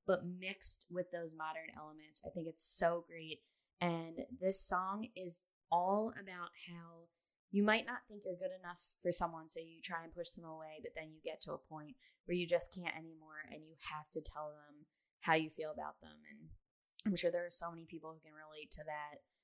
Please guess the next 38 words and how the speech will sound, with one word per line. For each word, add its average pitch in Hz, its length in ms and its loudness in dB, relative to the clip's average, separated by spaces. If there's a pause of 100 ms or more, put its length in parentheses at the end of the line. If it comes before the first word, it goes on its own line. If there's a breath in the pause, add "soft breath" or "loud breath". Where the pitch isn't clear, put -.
(220)
Such - 380 8
a 180 40 -4
great 175 260 0
song. 160 340 -2 (200)
Definitely 190 360 0
check 175 320 -4
him 165 140 -8
out 151 300 -12
as 151 160 -4
well 151 160 0 (220)
as 143 140 2
the 139 120 -12
rest 135 240 -2
of 151 120 -16
his 151 120 -4
catalog. - 600 -12 (160)
Russell 269 160 6
Dickerson 226 600 2
gifted 185 280 -12 (160)
fans 180 380 0
with 220 180 -10
a 180 80 -2
wedding 170 440 -6
version 165 400 -12
of 170 240 -6
his 170 240 -8
love 160 240 -4
song, 175 540 4 (380 soft breath)
Love 180 400 4
You 185 180 -14
Like 170 300 -8
I 175 160 -2 (200)
Used - 300 -2
To, 165 300 2 (160)
and 175 200 -14
I 185 280 -4 (120)
absolutely 196 880 -4
adore 175 920 -8